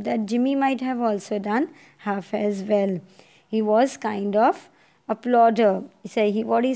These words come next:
said, "He was a kind of a plodder," means one who works slowly and steadily, but without imaginations.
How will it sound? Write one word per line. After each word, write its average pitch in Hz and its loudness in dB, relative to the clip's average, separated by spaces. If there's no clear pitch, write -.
said, 262 0
"He 214 0
was 202 0
a - 0
kind 196 -2
of 202 -6
a - 2
plodder," 208 0
means 311 -2
one 202 -4
who 220 -4
works 240 0
slowly 214 -2
and 247 -4
steadily, 208 -4
but 196 -4
without 214 -2
imaginations. 196 -4